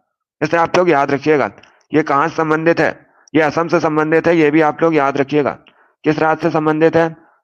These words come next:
असम से संबंधित है। चलिए आगे बढ़ते हैं। अब इसका answer करिए question number फ़ोर्टी सिक्स के लिए, बताइए इसका right answer क्या होगा।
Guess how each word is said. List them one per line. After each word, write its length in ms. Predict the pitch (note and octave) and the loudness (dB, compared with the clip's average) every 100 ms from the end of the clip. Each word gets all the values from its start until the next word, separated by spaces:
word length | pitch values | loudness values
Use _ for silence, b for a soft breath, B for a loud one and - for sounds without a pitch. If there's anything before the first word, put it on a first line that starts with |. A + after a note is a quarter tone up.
| _ | _
असम 260 | D3 E3+ F3 | -4 -4 0
से 120 | F3 | 0
संबंधित 480 | D3+ C3+ C3+ C3 B2+ | 0 -2 0 -2 0
है। 240 | D3+ - - b b | -2 -2 -12 b b
चलिए 200 | - F#3 | 2 4
आगे 220 | F#3+ D#3 F3 | 4 2 0
बढ़ते 320 | D#3 E3 E3 | 0 0 -2
हैं। 140 | E3 _ _ _ _ _ _ _ _ _ _ _ _ _ _ _ _ _ _ _ _ _ - | -2 _ _ _ _ _ _ _ _ _ _ _ _ _ _ _ _ _ _ _ _ _ -2
अब 60 | |
इसका 220 | D3 D3+ F3+ | -2 0 -2
answer 180 | D#3+ | 0
करिए 240 | E3+ F3+ F#3 | 0 0 2
question 240 | D#3+ - | 0 0
number 200 | E3+ E3+ | 0 0
फ़ोर्टी 220 | E3 D#3 E3 | 0 0 0
सिक्स 220 | F3 - | -2 -2
के 100 | B2+ | -4
लिए, 160 | A2 F2 - b b _ | -2 -6 -16 b b _
बताइए 220 | - D#3 | -2 2
इसका 200 | F3+ - | 2 0
right 200 | F3 D3 | 0 0
answer 260 | D3+ D3 D3+ | 0 0 -2
क्या 140 | D3 | 0
होगा। 260 | C3 A2 F#2+ | 0 0 -4